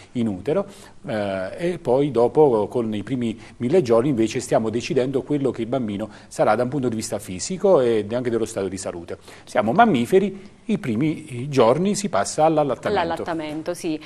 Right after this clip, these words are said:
Speaker 2: Si spera all'allattamento quello materno. Purtroppo non tutte le mamme possono allattare, però,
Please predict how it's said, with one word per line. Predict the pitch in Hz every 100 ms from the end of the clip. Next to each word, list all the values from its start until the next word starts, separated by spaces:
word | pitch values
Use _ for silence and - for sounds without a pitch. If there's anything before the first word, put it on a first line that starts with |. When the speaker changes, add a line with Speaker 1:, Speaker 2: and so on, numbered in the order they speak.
| -
Speaker 2:
Si | - 269
spera | 277 - 196 208
all'allattamento | 175 170 175 170 175 180 175 180 170
quello | 180 175 170
materno. | 170 170 180 165 165 165 165 - - -
Purtroppo | 214 202 190 190 180
non | 190
tutte | 196 185 180
le | 175
mamme | 165 160 170 165
possono | 165 175 - 165
allattare, | 160 156 - 147 156 160
però, | - 220 180